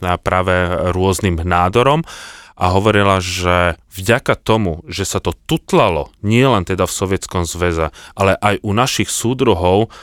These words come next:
v Československu, máme najväč-, jeden z najväčších výskytov rakoviny štítnej žľazy a v-, dôvodom je práve tá radioaktivita, ktorá zasiahla Slo-,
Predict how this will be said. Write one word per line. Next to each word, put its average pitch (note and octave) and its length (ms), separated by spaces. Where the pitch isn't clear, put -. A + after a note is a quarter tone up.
v - 80
Československu, G2 1040
máme F#2+ 300
najväč-, B2 560
jeden G2+ 320
z E2+ 80
najväčších A2+ 480
výskytov G2 800
rakoviny G#2 560
štítnej G#2+ 720
žľazy F2 640
a F#2+ 160
v-, F#2+ 160
dôvodom A#2 720
je F#2 320
práve A2 340
tá G2+ 160
radioaktivita, F#2 840
ktorá F2+ 240
zasiahla G2+ 640
Slo-, F2 320